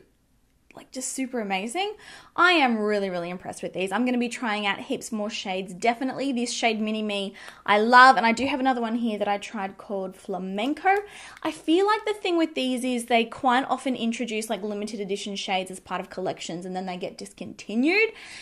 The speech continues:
Um, but yeah, these two are beautiful. Really, really recommend. Look incredible on the skin and still really long lasting, even on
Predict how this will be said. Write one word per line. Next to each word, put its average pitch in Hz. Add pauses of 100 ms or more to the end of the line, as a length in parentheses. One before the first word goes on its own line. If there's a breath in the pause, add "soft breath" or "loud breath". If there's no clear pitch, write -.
(240 loud breath)
Um, 208
but 208
yeah, 185
these 262
two 262
are 208
beautiful. 196
Really, 240
really 208
recommend. 185
Look 294
incredible 233
on 175
the 196
skin 233
and 208
still 233
really 208
long 190
lasting, 214
even 180
on 165